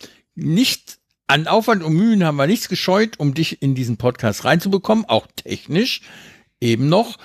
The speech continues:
Und das klappt jetzt ganz gut. Und jetzt kannst du ein bisschen was über dich erzählen, so viel wie du möchtest natürlich. Wir haben auch die Möglichkeit, was rauszuschneiden.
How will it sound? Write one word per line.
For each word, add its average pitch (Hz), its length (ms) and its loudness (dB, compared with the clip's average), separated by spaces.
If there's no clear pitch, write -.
Und 160 360 0
das 151 160 0
klappt - 240 0
jetzt 143 180 -2
ganz 120 240 -2
gut. 311 300 0
Und 170 120 2
jetzt 175 300 -2
kannst 185 300 -2
du 180 40 4
ein 160 80 -2
bisschen 240 320 0
was 185 180 2
über 165 180 2
dich 156 160 -4
erzählen, 127 420 0
so 107 100 -6
viel 127 220 0
wie 117 60 -4
du 113 100 0
möchtest 123 400 -2
natürlich. 87 500 -10
Wir 127 160 2
haben 185 160 2
auch 226 80 2
die 214 100 -2
Möglichkeit, 185 540 0
was 170 160 -2
rauszuschneiden. 90 1040 -2